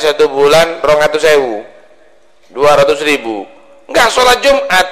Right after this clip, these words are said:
eh, dua ratus ribu masuk neraka. Sholat Jumat, sholat Jumat, bekerja, yaitu sholat, "Fantashiru fil ardi wabtaghu min fadlillah." Kalau sudah selesai sholat,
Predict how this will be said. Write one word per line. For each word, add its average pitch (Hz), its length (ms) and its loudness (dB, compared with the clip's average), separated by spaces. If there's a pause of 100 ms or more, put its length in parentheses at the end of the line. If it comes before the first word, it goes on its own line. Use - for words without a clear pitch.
eh, 330 320 -18
dua 247 240 0
ratus - 240 -2
ribu 302 240 -2
masuk 294 240 0
neraka. 269 480 0 (2250)
Sholat 98 560 -6
Jumat, 85 640 -10
sholat 80 320 -6
Jumat, 73 880 -4 (640)
bekerja, 98 560 -4
yaitu 113 480 -4
sholat, 113 480 0 (320)
"Fantashiru 104 1040 2 (480)
fil 90 240 -10
ardi 127 400 -4
wabtaghu 98 720 -2
min 87 240 -14
fadlillah." 76 1040 -6
Kalau - 320 -4
sudah - 320 -2
selesai 139 400 -4
sholat, 131 320 0